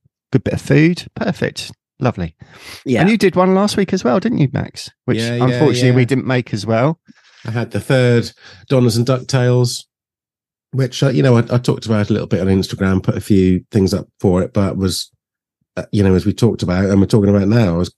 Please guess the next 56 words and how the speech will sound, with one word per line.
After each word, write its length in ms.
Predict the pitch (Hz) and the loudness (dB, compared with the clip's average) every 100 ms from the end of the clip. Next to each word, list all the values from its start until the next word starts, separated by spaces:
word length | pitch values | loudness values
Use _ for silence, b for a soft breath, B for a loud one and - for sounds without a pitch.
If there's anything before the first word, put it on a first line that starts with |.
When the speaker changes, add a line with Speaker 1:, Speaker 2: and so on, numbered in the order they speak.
| _ | _
Speaker 3:
consciously 800 | - 113 - 98 101 95 95 - - | -2 0 0 0 2 4 2 -2 -8
not 320 | 73 113 107 | -2 0 0
wanting 320 | 98 92 98 | 0 -2 -2
to 100 | 98 | 0
make 180 | 107 98 | 0 0
it 80 | - | -2
too 120 | - | 0
much 200 | 98 87 | 0 -2
of 40 | 92 | -6
a 40 | |
thing. 420 | 87 123 73 67 - _ - | 0 0 0 -4 -14 _ -2
Speaker 1:
Yeah. 280 | 110 98 87 | 2 2 0
Speaker 3:
Uh, 260 | 98 92 92 | 0 0 0
'cause 160 | - 110 | 0 0
if 120 | 107 | 2
there's 140 | 95 | 0
just, 300 | - 92 - | 0 -4 -2
you 80 | 92 | 0
know, 140 | 87 87 | 0 0
a 160 | 82 - | -2 -2
handful 380 | 110 92 98 | 0 0 0
of 100 | 90 | 0
people 520 | - 90 - 87 85 - b b b - | 0 -2 0 -2 -4 -6 b b b -4
who 80 | |
turn 300 | 98 - 95 | -2 0 0
up, 340 | 90 92 - - _ _ | 0 -2 -4 -14 _ _
who, 260 | 95 85 - b - | -2 -2 -8 b 0
who 100 | 104 | 2
really 180 | 101 | 4
wanna 200 | 95 92 | 4 4
come 420 | 90 110 98 98 - | 2 2 4 2 0
and 120 | 95 | -6
it's 120 | 92 | -4
a 40 | 101 | -2
good 180 | 101 85 | -2 -2
social, 580 | 107 98 - 98 92 b b b b _ | 0 0 0 0 -2 b b b b _
then 140 | 98 | -2
that 160 | 110 - | -2 -2
can 140 | 107 | -2
make 160 | 98 87 | -2 -2
for 100 | - | -2
a 40 | |
really 180 | 95 90 | -2 0
nice 240 | 90 82 101 | -2 -2 -2
evening. 440 | 90 73 67 65 _ _ | -4 -4 -8 -10 _ _
Speaker 1:
Absolutely. 380 | - - 117 101 | -6 -2 2 2
Speaker 3:
If 40 | - | 2
it, 60 | |
if 60 | 139 | 2
it 20 | |
Speaker 1:
Quality 380 | 143 131 117 123 | 4 4 4 4
Speaker 3:
becomes 180 | 117 120 | 4 4
Speaker 1:
over 20 | 117 | 2
Speaker 3:
too 240 | - 156 | 2 2
mu-, 60 | 127 | 2
Speaker 1:
quantity. 280 | 117 107 | 0 -2